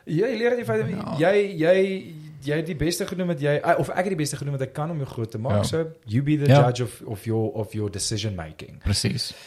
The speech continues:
Speaker 2: precies.
Speaker 1: Ja, so, <laughs> dis 'n crazy een. Social media, drank, dag, pornografie. Dis weird stuff.
Speaker 2: Ja,
Speaker 1: Dis weird
Speaker 2: ja.
Speaker 1: stuff, dis crazy stuff. So, jy weet, <clears throat> daai is op die man af. En,
Speaker 2: Ja,
Speaker 1: en,
Speaker 2: ja,
Speaker 1: en jy weet, soos ek
Speaker 2: precies.
Speaker 1: sê, ek meen,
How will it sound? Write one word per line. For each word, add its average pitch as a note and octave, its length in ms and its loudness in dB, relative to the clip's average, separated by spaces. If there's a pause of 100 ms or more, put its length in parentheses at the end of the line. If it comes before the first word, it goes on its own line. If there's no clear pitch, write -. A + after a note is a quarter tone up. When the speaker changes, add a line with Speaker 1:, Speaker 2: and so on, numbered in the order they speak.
(120)
Speaker 2:
precies. A2 240 6
Speaker 1:
Ja, A2+ 240 6
so, E3 280 4 (160)
<laughs> - 180 6
dis D#3+ 200 10
'n D#3+ 80 6
crazy F#3+ 320 4
een. G#2+ 100 2
Social A3+ 380 4
media, G3 300 4
drank, G3 360 2
dag, G3+ 280 2
pornografie. E3+ 500 2 (300)
Dis B2 140 0
weird G#3+ 240 4
stuff. - 360 2
Speaker 2:
Ja, G#3 260 8
Speaker 1:
Dis F3+ 140 -2
weird A#2 320 4
Speaker 2:
ja. C3+ 60 6
Speaker 1:
stuff, D3+ 240 4
dis - 160 -6
crazy C#3 320 0
stuff. - 300 0
So, C3+ 280 2 (720)
jy D3+ 140 6
weet, D#3 260 0 (440)
<clears throat> - 360 -16
daai C#3+ 300 6
is E3+ 140 2
op G3+ 120 -2
die E3 80 2
man D3 220 2
af. - 400 -10 (140)
En, - 100 4
Speaker 2:
Ja, A#2+ 300 10
Speaker 1:
en, B2 180 0
Speaker 2:
ja, F3 180 8
Speaker 1:
en C3+ 240 2
jy B2+ 120 2
weet, C3 160 4
soos - 120 2
ek A2 80 4
Speaker 2:
precies. D3 160 2
Speaker 1:
sê, B2+ 160 2
ek B2 160 -4
meen, B2 240 -2